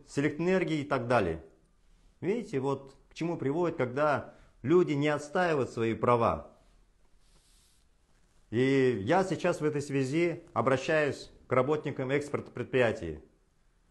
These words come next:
Угольные, золотодобывающие, цинковые предприятия, ферросплавы, город Хромтау,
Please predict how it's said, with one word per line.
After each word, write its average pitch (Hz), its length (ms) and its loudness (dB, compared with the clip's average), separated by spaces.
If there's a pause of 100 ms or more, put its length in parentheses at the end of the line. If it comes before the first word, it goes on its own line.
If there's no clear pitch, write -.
(440)
Угольные, 120 680 4 (400)
золотодобывающие, 139 1200 2 (420)
цинковые 160 440 2
предприятия, 98 720 -4 (100)
ферросплавы, 151 840 4 (1400)
город 165 360 8
Хромтау, 143 680 4